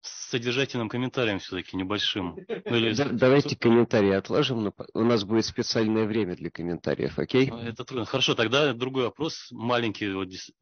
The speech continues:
Speaker 1: сугубо такой, на уточнение. А как может, э, кто-то, кто знает только то, что он находится в том городе, в котором он находится, знать, что,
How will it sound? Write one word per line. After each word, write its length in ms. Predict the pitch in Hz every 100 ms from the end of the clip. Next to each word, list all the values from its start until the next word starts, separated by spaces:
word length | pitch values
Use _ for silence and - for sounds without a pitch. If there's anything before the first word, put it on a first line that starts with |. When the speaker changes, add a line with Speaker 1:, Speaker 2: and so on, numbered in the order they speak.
| 113
Speaker 1:
сугубо 480 | 113 - 107 110 98
такой, 340 | 101 - 95
на 180 | 90 101
уточнение. 520 | 107 110 - 110 92 - - - _
А 160 | 104 101
как 240 | - 147 -
может, 380 | 147 120 113 - -
э, 120 | 107 95
кто-то, 380 | - 135 - 107
кто 200 | - 104
знает 380 | 117 113 101
только 300 | - 98 104
то, 120 | - 110
что 200 | - 104
он 100 | 101
находится 640 | 101 120 104 - 98 87 - _
в 20 |
том 180 | - 117
городе, 300 | 117 120 104
в 40 | -
котором 340 | 107 113 104
он 100 | 107
находится, 540 | 107 - 160 143 - 98
знать, 240 | 117 139
что, 500 | - - 104 101